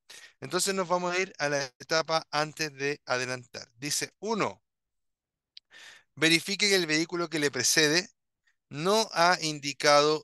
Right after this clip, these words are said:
su propósito de desplazamiento a ese lado, ¿ya? Hacia el lado izquierdo. Cuidado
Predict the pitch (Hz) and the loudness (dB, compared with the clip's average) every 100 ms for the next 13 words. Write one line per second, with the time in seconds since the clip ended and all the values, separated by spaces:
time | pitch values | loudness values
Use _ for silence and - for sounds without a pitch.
0 | - - - 208 190 147 160 - 170 165 | -8 -6 -4 0 2 4 2 2 2 2
1 | 151 147 143 131 139 127 139 135 139 135 | 4 4 0 -2 -2 -2 -4 0 0 0
2 | 147 131 120 101 - _ _ _ _ _ | 0 2 2 0 -10 _ _ _ _ _
3 | 107 117 131 - 139 - 135 123 127 120 | -2 0 0 0 -2 0 0 0 -4 -4
4 | - 123 - _ _ _ - - - - | 0 0 0 _ _ _ -20 -20 -20 -20
5 | _ _ 156 160 151 196 196 139 160 | _ _ -2 0 4 6 6 4 -2